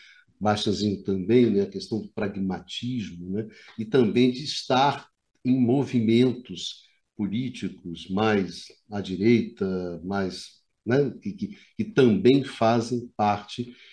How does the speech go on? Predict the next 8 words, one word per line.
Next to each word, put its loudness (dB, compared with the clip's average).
desse, 0
desse 0
estar -2
no 2
mundo 4
contemporâneo, 2
né, 2
Prado? -8